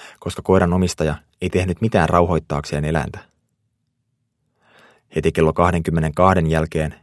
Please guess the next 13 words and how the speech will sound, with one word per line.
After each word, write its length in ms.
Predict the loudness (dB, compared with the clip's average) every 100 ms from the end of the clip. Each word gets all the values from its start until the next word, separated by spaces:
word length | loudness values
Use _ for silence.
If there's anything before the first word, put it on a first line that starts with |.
| _ _
Nicole 280 | -4 2 2
Brownin 400 | 4 4 4 2
lähin 240 | 0 0
naapuri 360 | 2 2 0 -2
huomasi, 480 | 0 0 0 -4 -10 _ _ _ -20 -10
että 200 | -2 4
valkoinen 440 | 4 6 2 0
koira 320 | 2 4 2 -2 _ _ -4
juoksi 240 | -4 0
ympärinsä 420 | 0 2 0 0
haukkuen 640 | 2 4 4 4 0 0 -4 _ -12 0
ja 80 |
ulvoen. 440 | 4 4 0 -6